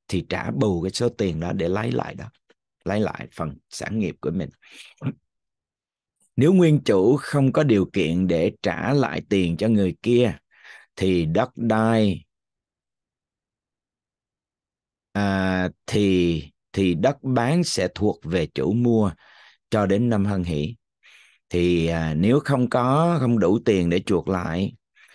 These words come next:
thì rồi tới năm Hân Hỷ, tức là năm thứ năm mươi đó, thì đất đó ông trả lại cho nguyên chủ.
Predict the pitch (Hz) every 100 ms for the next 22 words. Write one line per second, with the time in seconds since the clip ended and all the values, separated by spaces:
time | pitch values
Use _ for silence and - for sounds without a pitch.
0 | _ _ - 90 87 95 90 - 135 135
1 | 120 120 110 90 90 113 143 117 90 104
2 | 104 123 120 110 113 117 110 120 - -
3 | 80 - - 95 107 123 113 - 90 101
4 | 92 - 95 98 101 90 - 65